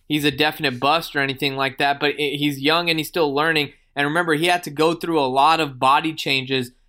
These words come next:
as far as his muscle mass and things like that. So, um, still a lot of adjustments to be made, but,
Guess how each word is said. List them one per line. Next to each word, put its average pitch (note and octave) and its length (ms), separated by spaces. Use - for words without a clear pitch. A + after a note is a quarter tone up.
as C#3 160
far D#3 200
as D3 100
his C3 180
muscle D#3+ 360
mass D3+ 400
and B2+ 160
things D3 220
like C3+ 220
that. D3+ 260
So, C3+ 340
um, C3+ 440
still F#3 320
a - 20
lot F3+ 200
of E3 60
adjustments D#3 600
to F#3 100
be D#3 140
made, E3 360
but, D#3 260